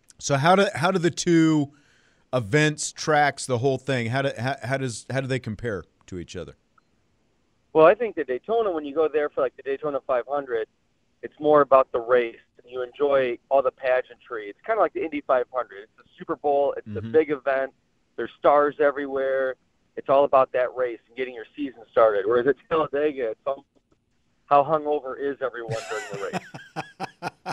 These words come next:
Speaker 1: And how hungover were you during the race? <laughs>
Speaker 2: I was good. I was good all weekend. During the race, I might have enjoyed a few of, uh, Anheuser-Busch's products.
Speaker 1: Okay.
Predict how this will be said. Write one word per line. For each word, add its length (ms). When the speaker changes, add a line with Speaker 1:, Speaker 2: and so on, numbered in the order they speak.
Speaker 1:
And 140
how 200
hungover 540
were 140
you 220
during 460
the 140
race? 800
<laughs> 540
Speaker 2:
I 160
was 200
good. 360
I 100
was 200
good 200
all 160
weekend. 460
During 240
the 80
race, 240
I 60
might 220
have 100
enjoyed 380
a 60
few 220
of, 180
uh, 280
Anheuser-Busch's 720
products. 420
Speaker 1:
Okay. 380